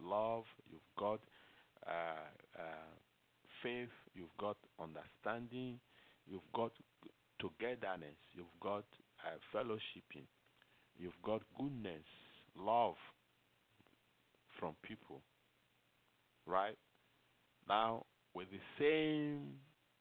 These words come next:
benefit, the same lesson you receive, you are able to give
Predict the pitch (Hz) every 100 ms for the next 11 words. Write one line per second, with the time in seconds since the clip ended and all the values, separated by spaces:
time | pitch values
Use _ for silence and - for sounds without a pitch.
0 | _ _ _ _ _ _ _ _ _ _
1 | _ _ _ _ _ _ 143 147 120 117
2 | 92 - - - - _ _ _ _ _
3 | _ _ - - - - 127 131 135 135
4 | 131 123 123 - - 90 110 113 - 87
5 | 80 _ _ _ - 85 85 85 80 80
6 | - 143 123 87 - _ - - _ -
7 | - 82 82 92 98 95 - 80 98